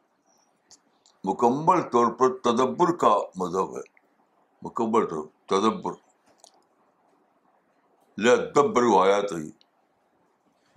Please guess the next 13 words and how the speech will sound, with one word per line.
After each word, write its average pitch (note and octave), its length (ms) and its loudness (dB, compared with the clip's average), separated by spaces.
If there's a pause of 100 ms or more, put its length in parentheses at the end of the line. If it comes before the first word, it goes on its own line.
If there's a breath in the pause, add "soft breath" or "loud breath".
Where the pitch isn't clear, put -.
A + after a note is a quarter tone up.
(160)
وَلِيَتَذَكَّرِ G2 680 -2
أُولُو E2+ 460 -8
الْأَلْبَابِ. C#2+ 360 -10 (3250)
تو G2 160 -4 (360)
اس A2 180 -6
معاملے A2 400 -2
میں A2 160 0 (1500)
میں F2+ 140 -6
چاہتا F#2+ 380 -4
ہوں A#2 180 0
کہ G2 140 -2
آپ E2 140 0
لوگ G#2 260 -4